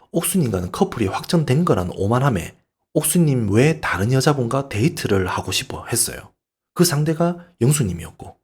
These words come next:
본인이 전혀 관심도 없는 영수님한테 반강제적으로 서로한테 사용하자고 했잖아요. 분명 옥수님한테 적극적이었던 사람이 갑자기 이러니까 그 모습에 영숙님이 경각심이란 말을 시작으로 해서 환장의 나라 문이 열린 거잖아요.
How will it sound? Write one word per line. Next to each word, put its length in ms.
본인이 320
전혀 220
관심도 540
없는 540
영수님한테 720
반강제적으로 920
서로한테 380
사용하자고 640
했잖아요. 480
분명 380
옥수님한테 760
적극적이었던 640
사람이 500
갑자기 440
이러니까 640
그 120
모습에 580
영숙님이 800
경각심이란 920
말을 200
시작으로 360
해서 340
환장의 500
나라 200
문이 320
열린 280
거잖아요. 360